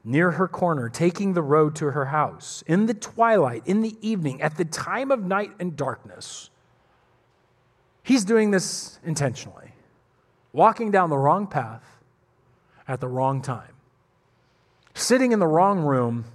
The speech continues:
with the technology, being in the wrong place, f-, taking in the wrong things.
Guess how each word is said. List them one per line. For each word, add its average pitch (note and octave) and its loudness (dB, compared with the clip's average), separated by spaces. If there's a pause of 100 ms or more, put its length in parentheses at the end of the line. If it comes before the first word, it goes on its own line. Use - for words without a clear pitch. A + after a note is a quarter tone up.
(320)
with C3+ -8
the C#3+ -4
technology, A#2 -6 (680)
being A#3 6
in A3 2
the F3+ 4
wrong F#3 4
place, A2+ -8 (400)
f-, - -20 (520)
taking G3+ -2
in D3+ 2
the C3 -2
wrong D#3 0
things. G#2 -14